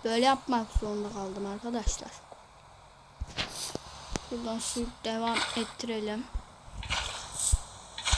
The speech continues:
Yani beş dakikalık kısa bir video bugünkü.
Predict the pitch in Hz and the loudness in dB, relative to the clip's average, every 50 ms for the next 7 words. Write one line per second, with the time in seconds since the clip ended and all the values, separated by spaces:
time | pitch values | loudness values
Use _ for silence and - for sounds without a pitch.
0 | - - - - - - - - - - - - - - - - - 277 254 247 | 2 0 -4 -6 -8 -10 -12 -10 -10 -6 6 6 6 6 6 2 -4 -2 0 2
1 | 247 302 392 415 - - - - 277 254 247 - - 254 254 285 294 - - - | 4 6 6 6 6 4 4 6 6 4 4 4 2 4 4 4 8 10 10 10
2 | - - 311 285 247 240 220 214 208 202 202 202 202 202 202 202 202 - 220 220 | 10 6 2 -2 -4 -6 -8 -8 -10 -12 -12 -12 -14 -14 -16 -16 -14 -10 -6 -6
3 | 220 226 - - 269 285 | -4 -4 -2 -2 -2 -2